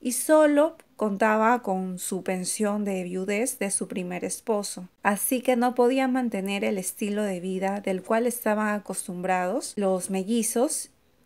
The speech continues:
y, bueno, empezaron los problemas económicos. Sin embargo, la hermana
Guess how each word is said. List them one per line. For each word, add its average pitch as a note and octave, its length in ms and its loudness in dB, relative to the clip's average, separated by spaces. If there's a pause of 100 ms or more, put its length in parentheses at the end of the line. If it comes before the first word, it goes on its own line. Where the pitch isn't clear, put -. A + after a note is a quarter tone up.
y, G#3 120 0
bueno, G3+ 260 2
empezaron G3 640 2
los F3+ 320 -2
problemas G3 580 -2
económicos. F3 1000 -8
Sin G3+ 200 0
embargo, G3+ 580 2
la A3+ 100 0
hermana G#3+ 580 -2